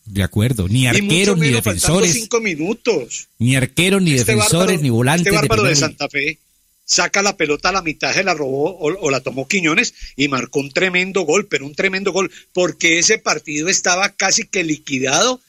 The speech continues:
Speaker 2: y yo veía a Juan Carlos Osorio ahí sentado en el banco del América con una cara de aburrido,
Speaker 1: No
Speaker 2: como
Speaker 1: estaba
Speaker 2: aquellos que no les pagan hace
Speaker 1: sentado.
Speaker 2: tres meses.
Speaker 1: No estaba sentado, líder, estaba apachurrado.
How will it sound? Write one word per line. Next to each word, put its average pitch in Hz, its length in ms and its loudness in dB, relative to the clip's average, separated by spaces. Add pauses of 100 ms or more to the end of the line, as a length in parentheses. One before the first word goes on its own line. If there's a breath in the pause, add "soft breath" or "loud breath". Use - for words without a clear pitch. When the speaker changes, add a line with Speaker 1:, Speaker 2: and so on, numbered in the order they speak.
(180 soft breath)
Speaker 2:
y 139 120 -8
yo 151 140 2
veía 202 280 2
a 185 40 -2
Juan 202 160 -8
Carlos 202 220 -2
Osorio 170 340 0
ahí 190 180 0
sentado 185 520 0
en 196 80 -6
el 156 100 -2
banco 175 340 -4
del 156 140 0
América 190 540 0 (280 loud breath)
con 165 240 0
una 127 300 -4
cara 202 300 0
de 226 120 2
aburrido, 170 520 -2
Speaker 1:
No 226 60 2
Speaker 2:
como 139 120 4
Speaker 1:
estaba 190 480 0
Speaker 2:
aquellos 156 240 0
que - 60 0
no 147 100 0
les 185 140 0
pagan 190 280 -2
hace 190 80 2
Speaker 1:
sentado. 180 200 2
Speaker 2:
tres 123 120 -2
meses. 170 540 0
Speaker 1:
No 110 100 0
estaba 180 300 2
sentado, 135 460 2
líder, 139 200 2
estaba 156 260 0
apachurrado. 151 840 0